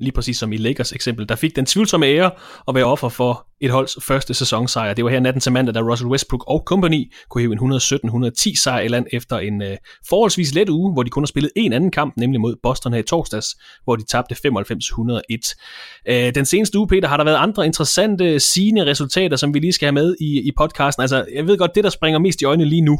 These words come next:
når man kigger på stillingen i N B A, det er naturligvis, at Oklahoma City og Houston Rockets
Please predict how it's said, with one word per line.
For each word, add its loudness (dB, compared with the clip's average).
når 2
man 0
kigger -2
på -2
stillingen 0
i 0
N -2
B -10
A, -6
det -4
er 2
naturligvis, 0
at 0
Oklahoma 2
City 0
og 0
Houston 0
Rockets -2